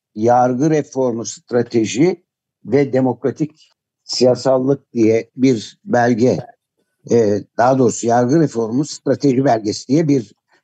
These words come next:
belge yayınlandı. Bu yargı reformu strateji ve demokratik siyasallık bir yorumun başlığıydı. Onu atlayayım. Otuz Mayıs iki bin on dokuzda Cumhurbaşkanımız tarafından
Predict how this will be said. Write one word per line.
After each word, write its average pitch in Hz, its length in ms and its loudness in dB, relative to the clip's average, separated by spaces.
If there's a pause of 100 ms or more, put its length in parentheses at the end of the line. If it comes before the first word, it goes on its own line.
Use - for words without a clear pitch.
(100)
belge 123 320 0
yayınlandı. 120 840 -2
Bu 165 80 4
yargı 127 360 2
reformu 123 360 0
strateji 120 640 -2
ve 123 120 2
demokratik 120 540 -2
siyasallık 120 760 0 (500)
bir 139 440 2
yorumun 139 920 2
başlığıydı. 117 1120 0 (840)
Onu 110 240 2
atlayayım. 117 480 0
Otuz 123 280 -2
Mayıs 127 300 0
iki 139 240 -6
bin 139 80 0
on 143 200 2
dokuzda 113 360 -4
Cumhurbaşkanımız 127 760 -2
tarafından 127 640 -4